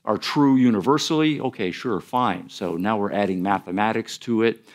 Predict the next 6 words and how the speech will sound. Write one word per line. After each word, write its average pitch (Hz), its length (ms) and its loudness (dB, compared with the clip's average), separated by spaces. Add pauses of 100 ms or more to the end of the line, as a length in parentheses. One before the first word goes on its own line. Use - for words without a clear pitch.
(360)
but, 110 400 2
uh, 113 320 6 (920)
what 123 120 -4
makes 143 240 0
those 131 280 -2
true? - 380 -2